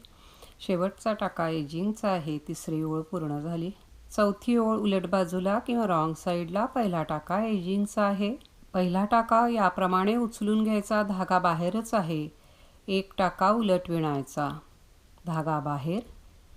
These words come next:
हे दोन टाके याप्रमाणे याची पोझिशन किंवा स्थिती चेंज करायची आहे. हे पहा, त्यानंतर धागा आत घ्यायचा, एक उलट, त्यानंतर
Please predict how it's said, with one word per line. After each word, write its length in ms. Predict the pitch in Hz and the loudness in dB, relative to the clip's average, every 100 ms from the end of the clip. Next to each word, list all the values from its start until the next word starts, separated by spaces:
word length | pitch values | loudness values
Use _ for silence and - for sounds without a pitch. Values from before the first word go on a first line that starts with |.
| - - - | -20 -20 -10
हे 160 | - 214 | -2 2
दोन 280 | 202 202 | 4 4
टाके 540 | 202 202 190 - 180 170 | 4 2 0 -4 -4 0
याप्रमाणे 760 | 175 170 185 185 180 185 202 294 - - - - | 2 2 2 0 2 2 0 -2 -6 -20 -20 -2
याची 320 | 190 - 220 | -2 -2 -4
पोझिशन 720 | 226 220 175 160 185 - 208 240 | -2 0 0 0 -2 0 2 2
किंवा 280 | - 185 | 0 0
स्थिती 420 | 180 - 196 - 208 | -2 -2 -4 -2 -4
चेंज 380 | - 196 170 | 0 0 0
करायची 500 | - 170 160 156 - | -2 -2 0 -2 -2
आहे. 360 | 170 156 147 143 147 - - - - - - - - - - | 0 0 -2 -6 -8 -20 -20 -20 -20 -20 -20 -20 -20 -20 -12
हे 60 | 165 | -8
पहा, 340 | - 151 165 240 - - - - - - - | -6 -6 -6 -10 -18 -20 -20 -20 -20 -20 -10
त्यानंतर 560 | 185 170 180 175 - 196 | -4 -2 -2 -2 -2 -4
धागा 300 | 190 165 147 | -2 -2 2
आत 160 | 190 226 | 4 2
घ्यायचा, 640 | 214 202 180 147 - 143 143 - - - - - - - | 2 0 0 -2 -4 -6 -8 -14 -20 -20 -20 -20 -20 -6
एक 360 | 180 147 139 - | -4 -2 -6 -10
उलट, 380 | 175 131 127 - - - - - - - - | -8 -8 -10 -16 -20 -20 -20 -20 -20 -14 -6
त्यानंतर 600 | 165 165 180 175 196 | -4 -2 -4 -2 -2